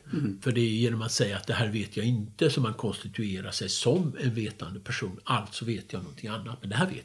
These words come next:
Speaker 2: jag inte. Det här känner jag inte till.
Speaker 1: Det är, men det fin-, det är ju en uråldrig tradition. Gå tillbaka till Sokrates detta och säga att "det här vet jag inte." Eller han säger att han inte vet någonting. Sen så visar han i dialogen att det är mycket han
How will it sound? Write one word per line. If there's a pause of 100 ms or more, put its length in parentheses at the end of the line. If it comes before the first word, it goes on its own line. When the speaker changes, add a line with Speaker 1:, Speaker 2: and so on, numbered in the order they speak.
Speaker 2:
jag
inte.
Det
här
känner
jag
inte
till. (220)
Speaker 1:
Det
är, (500)
men
det
fin-,
det
är
ju
en (280)
uråldrig
tradition.
Gå
tillbaka
till
Sokrates
detta
och
säga
att
"det
här
vet
jag
inte."
Eller
han
säger (360)
att
han
inte
vet
någonting.
Sen
så
visar
han
i
dialogen
att
det
är
mycket
han